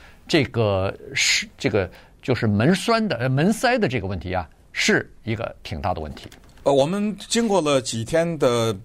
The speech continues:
Speaker 2: 留意哈，然后跟着这情况的发展呢，我们现在掌握了更多的资料。因为当这个事情刚发生的时候，一头雾水啊，啊，咱们，
Speaker 1: 嗯。
Speaker 2: 呃，只能是当一条新闻报一报，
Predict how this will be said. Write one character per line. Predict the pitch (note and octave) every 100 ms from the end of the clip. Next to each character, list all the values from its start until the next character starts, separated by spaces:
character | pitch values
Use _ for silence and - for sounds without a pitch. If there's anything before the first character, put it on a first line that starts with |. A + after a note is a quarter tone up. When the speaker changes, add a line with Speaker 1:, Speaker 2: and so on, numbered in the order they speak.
| - -
Speaker 2:
留 | A2 C#3
意 | F#3+ A2
哈， | A2 G#2+ G2
然 | A#2
后 | C3 C3
跟 | A#2 D#3
着 | C3+ B2
这 | C#3
情 | A#2+ B2
况 | C#3 A#2
的 | A2
发 | C#3 C3
展 | F#2
呢， | F#2
我 | G2+
们 |
现 | G#2+ B2+
在 |
掌 | A2+ E2
握 | G#2+
了 | A2+
更 | B2+ A#2+
多 | A#2 C3+
的 | F#2+
资 | G2
料。 | G2
因 | D#3+
为 | F#3+
当 | G#3+ A3+
这 |
个 | F#3
事 | F3+
情 | C#3
刚 | - G#3+
发 | A#3
生 | G#3+ A3
的 | B2+
时 | A#2
候， | A#2 -
一 | G#3
头 | F3
雾 | B3+
水 | F#3+ F2
啊， | D#2+ A#2 -
啊， | B2 C3+
咱 | E3
们， | G#3
Speaker 1:
嗯。 | D3+ - G#2+ -
Speaker 2:
呃， | C3+
只 | - B2
能 | A2+ C#3+
是 | F3
当 | C#3+ F#3
一 | F3
条 | D#3+
新 | - A#3
闻 | D#3 E3+
报 | D#3 G2
一 |
报， | F#2 F2